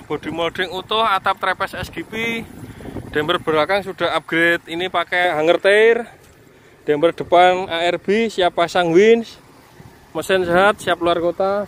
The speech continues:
sangat halus sekali. Monggo, pemirsa, ini dijual harga delapan puluh juta,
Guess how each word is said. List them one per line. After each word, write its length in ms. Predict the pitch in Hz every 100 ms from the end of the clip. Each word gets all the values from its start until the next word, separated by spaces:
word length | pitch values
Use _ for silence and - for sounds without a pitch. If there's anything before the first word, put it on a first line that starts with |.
| -
sangat 240 | 170 170
halus 240 | 151 147
sekali. 400 | - 160 165 220 262 - - - - - - - - - - -
Monggo, 240 | 156 185
pemirsa, 480 | 190 185 180 208 214
ini 120 | 196
dijual 1300 | 208 180 175 175 - - - 160 185 196 202 196 190
harga 480 | 165 156 - 175 180
delapan 480 | - 151 147 180 185
puluh 240 | 175 180
juta, 560 | - 143 165 160 135